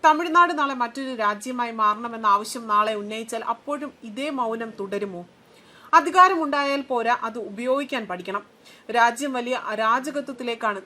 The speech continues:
നീങ്ങുന്നതും. അധികാരമില്ലാത്ത സർക്കാരുകളെ സർക്കാർ ഉദ്യോഗസ്ഥർ പോലും വകവെക്കില്ല.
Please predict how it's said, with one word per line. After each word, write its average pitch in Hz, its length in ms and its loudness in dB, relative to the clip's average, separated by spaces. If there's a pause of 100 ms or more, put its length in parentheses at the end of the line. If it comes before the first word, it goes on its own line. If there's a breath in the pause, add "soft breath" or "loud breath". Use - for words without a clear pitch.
നീങ്ങുന്നതും. 202 560 -8 (480 loud breath)
അധികാരമില്ലാത്ത 311 880 2
സർക്കാരുകളെ 262 680 -2
സർക്കാർ 247 440 -4
ഉദ്യോഗസ്ഥർ 254 580 -4
പോലും 220 380 -6
വകവെക്കില്ല. 196 680 -4